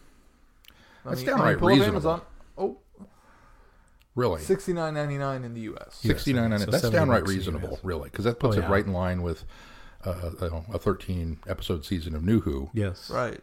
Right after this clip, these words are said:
Speaker 2: And there's, I don't know how many hours are in a four and a four and a two and a six and a four. That's
Speaker 1: Plus
Speaker 2: math.
Speaker 1: all original bonus features, plus new bonus features.
Speaker 3: Yeah.
Speaker 2: Plus Blu-ray.
Speaker 1: Yeah.
Speaker 3: But you can put a lot more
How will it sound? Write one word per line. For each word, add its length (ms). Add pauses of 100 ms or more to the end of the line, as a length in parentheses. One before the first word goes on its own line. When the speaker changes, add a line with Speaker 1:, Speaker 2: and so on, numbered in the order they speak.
Speaker 2:
And 480 (120)
there's, 440 (320)
I 40
don't 100
know 60
how 100
many 160
hours 500
are 140
in 200 (640)
a 60
four 280
and 80
a 40
four 460 (120)
and 120
a 40 (560)
two 480
and 100
a 40
six 560
and 100
a 40
four. 440 (1080)
That's 140
Speaker 1:
Plus 180
Speaker 2:
math. 100
Speaker 1:
all 120
original 340
bonus 320
features, 320 (100)
plus 220
new 100
bonus 280
features. 280
Speaker 3:
Yeah. 140 (320)
Speaker 2:
Plus 140
Blu-ray. 400 (460)
Speaker 1:
Yeah. 240
Speaker 3:
But 340
you 100
can 140
put 200
a 40
lot 300
more 540